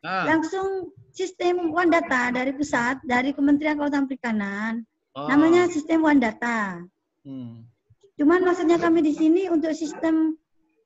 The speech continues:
Speaker 2: informasi perikanan dan garam berbasis Android,
Speaker 1: Hmm.
Speaker 2: untuk data kabupaten sendiri nanti akan membuat aplikasi khusus untuk data perikanan. Sehingga
Speaker 1: Hmm.
Speaker 2: masyarakat yang luas, masyarakat di luar perikanan juga bisa mengakses data ini.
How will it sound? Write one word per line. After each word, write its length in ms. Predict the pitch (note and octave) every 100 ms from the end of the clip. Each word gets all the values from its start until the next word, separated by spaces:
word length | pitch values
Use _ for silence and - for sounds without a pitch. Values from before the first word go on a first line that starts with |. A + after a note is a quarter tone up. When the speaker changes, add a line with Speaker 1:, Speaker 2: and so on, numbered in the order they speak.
| _ -
Speaker 2:
informasi 560 | D4+ E4 D#4+ D#4+ E4 D4+
perikanan 480 | D4+ D4+ D4 D4
dan 160 | C#4 C4+
garam 320 | B3+ C#4+ D#4
berbasis 320 | D4 C#4+ C#4+
Android, 560 | E4+ C#4+ C4 G#3+ G#3+ C4 - - G#3+ _
Speaker 1:
Hmm. 320 | C3+ D3+ F#3+
Speaker 2:
untuk 320 | C4 E4+ F4+
data 320 | E4+ F4 E4+ E4+
kabupaten 640 | E4+ E4 E4 D#4+ E4+ E4+
sendiri 720 | D#4+ D4+ C4+ B3+ B3 C#4+ E4+
nanti 160 | D#4 E4
akan 320 | D4 D4+ D4+
membuat 560 | D4 B3+ C#4 C4 C#4 -
aplikasi 720 | - C4 C#4+ C#4+ C#4+ D4 C4+ -
khusus 400 | C#4 - F4 E4+
untuk 240 | C4+ C4
data 240 | A#3+ B3
perikanan. 560 | B3 A3+ G#3+ G#3 G3+ G3 _ _ _
Sehingga 400 | - D4 D4 F4+
Speaker 1:
Hmm. 80 | F4
Speaker 2:
masyarakat 340 | F4 D#4+ D#4+ D4 - - _ _ _ _ _ _ -
yang 160 | D4 D#4 D4+
luas, 400 | D#4 C#4+ D4+ D#4+
masyarakat 480 | C#4+ C#4+ C#4 C#4+ C#4+ - _ _ -
di 80 | C4+
luar 160 | F4
perikanan 400 | F#4 D#4+ C4+ C#4
juga 160 | C4+ B3+
bisa 240 | B3+ B3
mengakses 560 | B3 A#3 A3 A3+ G3+ G3+
data 240 | A3 A#3
ini. 320 | B3+ G#3 F#3